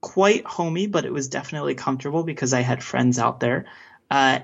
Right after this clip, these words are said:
and I started to learn so much more about myself along the way. So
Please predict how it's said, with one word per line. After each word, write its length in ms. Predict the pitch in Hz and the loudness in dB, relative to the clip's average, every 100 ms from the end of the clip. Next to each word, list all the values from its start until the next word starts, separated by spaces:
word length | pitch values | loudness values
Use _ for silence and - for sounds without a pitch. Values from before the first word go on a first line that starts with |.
| - | -6
and 240 | 160 156 151 | -4 -2 -2
I 80 | |
started 400 | 160 - 180 202 | -2 -2 -2 -2
to 80 | 214 | -2
learn 400 | 156 143 143 135 | 0 2 4 2
so 300 | 135 - 143 | 2 0 2
much 260 | 151 147 - | 2 -2 2
more 200 | 131 131 | 6 6
about 240 | 120 120 | 4 2
myself 420 | 120 117 123 117 | 2 0 -2 -2
along 220 | 127 117 117 | -2 -2 0
the 60 | |
way. 220 | 120 117 | 2 0
So 360 | 135 - 147 143 | 0 2 4 2